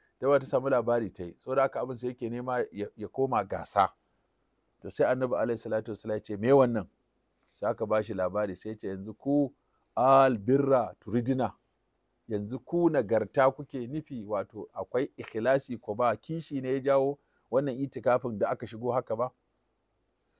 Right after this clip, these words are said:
Wani kudi yake cewa, "Ma hamalahunna ala hadha albirru?" Ya ce, "Me ya ɗauke su a bisa wannan, wannan tayi, wannan tayi? Anya nagarta ake nufi, wato akwai ikhlasi?" So sai ya ce, "To shi a cire tasa hemar."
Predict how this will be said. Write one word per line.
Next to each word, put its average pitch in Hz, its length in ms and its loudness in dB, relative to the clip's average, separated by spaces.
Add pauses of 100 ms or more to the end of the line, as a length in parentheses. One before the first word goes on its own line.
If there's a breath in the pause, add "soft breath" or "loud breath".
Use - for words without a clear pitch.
(160)
Wani 156 180 2
kudi 160 180 4
yake 147 140 0
cewa, 127 160 0
"Ma 151 180 6
hamalahunna 143 800 2
ala 113 340 2
hadha 117 540 4 (400)
albirru?" 143 1300 6 (720)
Ya 143 120 0
ce, 147 160 2
"Me 139 100 2
ya 196 60 4
ɗauke 160 360 2
su 147 120 2
a 120 80 6
bisa 113 260 0
wannan, 127 280 2
wannan 123 300 -2
tayi, 120 160 0
wannan 117 300 0
tayi? 101 280 -4 (340)
Anya 160 360 2
nagarta 123 520 4
ake 143 260 2
nufi, 139 220 -6
wato 110 280 2
akwai 107 260 2
ikhlasi?" 147 580 4 (920)
So - 160 -10
sai 123 160 0
ya 131 60 0
ce, 120 160 -4
"To 104 120 -8
shi - 160 -4
a 113 100 2
cire 110 220 -2
tasa 104 320 0
hemar." 98 400 -4